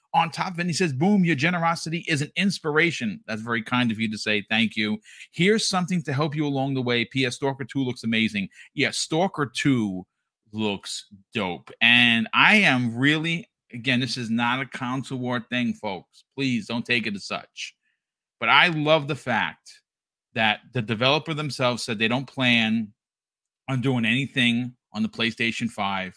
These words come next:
at least not now. And I think ultimately this is a team that joins Xbox. This is one of those teams that is gonna be announced as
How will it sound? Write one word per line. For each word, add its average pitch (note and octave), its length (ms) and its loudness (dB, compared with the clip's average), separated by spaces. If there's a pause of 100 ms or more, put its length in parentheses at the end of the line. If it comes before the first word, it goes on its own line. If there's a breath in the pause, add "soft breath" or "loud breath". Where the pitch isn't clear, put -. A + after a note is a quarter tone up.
(140)
at G2 80 -10
least G2+ 300 -8
not F#2+ 180 -4
now. E2 320 -10 (260)
And G#2 120 4
I C#3 80 6
think C3 260 -2
ultimately B2+ 800 0 (380)
this C#3 260 0
is C#3+ 80 -4
a D#3+ 60 0
team F3+ 520 0 (400)
that A#2 160 -2
joins A#2 300 0
Xbox. - 640 -8
This C#3 160 -2
is C#3+ 120 -4
one D3 160 0
of C#3 80 0
those C#3 180 0
teams - 720 -2 (540)
that A2+ 100 0
is A#2 120 0
gonna B2 180 2
be A#2 140 2
announced A2+ 560 0
as G2+ 580 -2